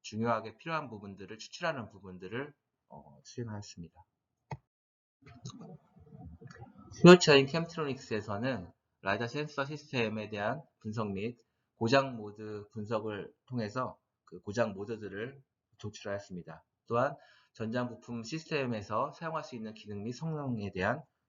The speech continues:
요구사항들을, 어, 정의하였습니다. 주요 연구 개발 성과물로서는 그 총 네 종 중에서 기술 문서에서는, 어, 에프엠씨 서버러 라이다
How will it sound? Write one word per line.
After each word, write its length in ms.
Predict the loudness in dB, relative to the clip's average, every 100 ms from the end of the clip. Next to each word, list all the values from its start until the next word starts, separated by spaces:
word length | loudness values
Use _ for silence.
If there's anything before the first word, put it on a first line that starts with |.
| -12
요구사항들을, 960 | -6 -6 -4 -4 -6 -14 -10 -8 -8 -12 _ _ _ _ _ _
어, 120 | -18
정의하였습니다. 720 | -8 -2 0 0 -4 -12 -20 -20 -20 _ _ _ _ _ _ _ _ _ _ _ -20 -16 -10 -10 -10 -16 -18 -20 -20 -20 -20 -20 -20 -20 -20 -20 -20 -20 -18 -16 -16 -16
주요 240 | 10 12 12
연구 260 | 12 10
개발 240 | 0 0 0
성과물로서는 1080 | -2 -2 -2 -2 -8 -8 -10 -6 -4 -6 -10 -20 _ _
그 260 | -16 -12 -10
총 180 | -4 0
네 80 | 2
종 220 | 2 0
중에서 560 | -4 -8 -2 -2 -2 -8 _ _
기술 300 | -8 -2 -2
문서에서는, 1120 | -2 -4 -2 0 -2 -6 -12 -12 -12 -10 -10 -14 _ _ _ _ _ -14
어, 260 | -8 -6 -4
에프엠씨 280 | -4 -4 0
서버러 320 | 0 0 0
라이다 720 | 0 -4 -4 -4 -4 -6 -8